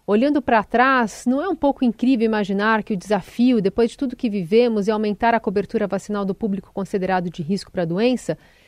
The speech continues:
Ela se refere a esse dezessete de janeiro de dois mil e vinte e um, em que a gente viu a primeira brasileira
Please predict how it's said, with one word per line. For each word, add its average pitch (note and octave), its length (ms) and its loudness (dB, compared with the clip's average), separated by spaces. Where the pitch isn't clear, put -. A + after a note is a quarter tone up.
Ela A#3 120 2
se C#4+ 100 0
refere C#4+ 420 4
a D4+ 80 4
esse E4 380 0
dezessete D4+ 560 0
de B3+ 140 -2
janeiro C4+ 340 2
de A#3+ 100 -6
dois B3+ 140 2
mil B3 120 0
e - 20 -4
vinte C4+ 240 -4
e B3 80 0
um, C#4 240 2
em A3 100 -2
que A#3 80 0
a G#3+ 60 4
gente A#3 280 0
viu G#3 220 4
a A3 60 2
primeira G#3+ 360 0
brasileira G3 800 0